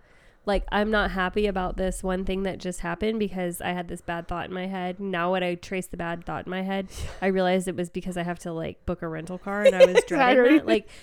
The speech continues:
Speaker 1: what?
Speaker 2: Yes.
Speaker 1: What? <laughs>
Speaker 2: Yes,
Speaker 1: You
Speaker 2: I
Speaker 1: know?
Speaker 2: have to do my homework.
Speaker 1: Yeah.
Speaker 2: <laughs> I have
Speaker 1: Yeah,
Speaker 2: an
Speaker 1: that's why
Speaker 2: assignment.
Speaker 1: I'm not being happy about everything else that's happening in
Speaker 2: Yes,
Speaker 1: life. Like,
Speaker 2: absolutely.
Speaker 1: yeah.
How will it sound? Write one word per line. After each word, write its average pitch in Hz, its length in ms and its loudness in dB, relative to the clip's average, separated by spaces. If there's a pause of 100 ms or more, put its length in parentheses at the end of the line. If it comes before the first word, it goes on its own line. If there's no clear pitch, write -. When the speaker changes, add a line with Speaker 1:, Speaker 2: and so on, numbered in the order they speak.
(160)
Speaker 1:
what? 240 100 4
Speaker 2:
Yes. 220 340 2
Speaker 1:
What? 320 200 -6
<laughs> 453 120 -2 (400)
Speaker 2:
Yes, 330 280 12
Speaker 1:
You 285 120 8
Speaker 2:
I 254 120 12
Speaker 1:
know? 302 60 12
Speaker 2:
have 277 160 6
to 302 80 0
do 262 160 2
my 277 160 6
homework. 262 400 6
Speaker 1:
Yeah. 240 200 8
Speaker 2:
<laughs> 311 80 12
I - 40 10
have 349 480 10
Speaker 1:
Yeah, 247 400 4
Speaker 2:
an 269 60 2
Speaker 1:
that's 220 180 4
why 214 80 2
Speaker 2:
assignment. 220 420 8
Speaker 1:
I'm 202 40 -2
not 190 240 0
being 202 180 2
happy 208 380 -4
about 185 180 -2
everything 180 400 -6
else 180 160 -8
that's - 140 -14
happening 254 260 -2
in 247 60 4
Speaker 2:
Yes, 196 220 6
Speaker 1:
life. 320 340 -4
Like, - 180 -6
Speaker 2:
absolutely. 208 880 0
Speaker 1:
yeah. 85 280 -8